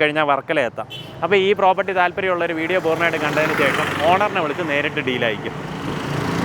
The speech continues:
മെയിൻ റോഡിൽ നിന്ന് ഏകദേശം ഒരു ഇരുന്നൂറ് മീറ്ററിനകത്തുള്ള ഡിസ്റ്റൻസ്. ദാ ഈ ഒരു റോഡ് ഫ്രണ്ടേജിലാണ് നമ്മുടെ പ്രോപ്പർട്ടി വരുന്നത്. നല്ല വൈഡ് റോഡ് ഫ്രണ്ടേജ് കിട്ടും. നമ്മുടെ ദാ ഇതാണ് പ്രോപ്പർട്ടി കേട്ടോ. ടോട്ടലായിട്ട് പതിനഞ്ച് സെന്റാണ്. ദാ ഈ റോഡ് ലെവലിൽ നിന്നും ഉയർന്നിട്ടാണുള്ളത്.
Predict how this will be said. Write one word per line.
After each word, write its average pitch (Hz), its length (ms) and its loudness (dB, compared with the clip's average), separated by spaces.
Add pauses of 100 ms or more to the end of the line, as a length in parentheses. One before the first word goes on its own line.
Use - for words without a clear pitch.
(720)
മെയിൻ 185 220 6
റോഡിൽ 233 300 6
നിന്ന് 220 240 4 (120)
ഏകദേശം 202 420 2
ഒരു 208 120 0
ഇരുന്നൂറ് 226 380 2
മീറ്ററിനകത്തുള്ള 196 680 0
ഡിസ്റ്റൻസ്. 156 420 -4
ദാ 151 60 8 (180)
ഈ 185 160 -2
ഒരു 220 140 2
റോഡ് 170 220 4
ഫ്രണ്ടേജിലാണ് 170 540 0
നമ്മുടെ 160 240 0
പ്രോപ്പർട്ടി 151 400 2
വരുന്നത്. 123 280 2 (100)
നല്ല 147 180 4 (120)
വൈഡ് 170 340 2
റോഡ് 147 200 2
ഫ്രണ്ടേജ് 147 320 -2
കിട്ടും. 123 220 -4 (100)
നമ്മുടെ 143 200 4 (160)
ദാ 147 40 8 (100)
ഇതാണ് 160 280 2
പ്രോപ്പർട്ടി 117 360 0
കേട്ടോ. 110 240 0
ടോട്ടലായിട്ട് 151 460 2
പതിനഞ്ച് 170 440 0
സെന്റാണ്. 135 440 0 (880)
ദാ 160 80 8 (200)
ഈ 190 40 8 (140)
റോഡ് 175 340 4
ലെവലിൽ 190 240 2 (100)
നിന്നും 165 240 -2 (140)
ഉയർന്നിട്ടാണുള്ളത്. 165 800 2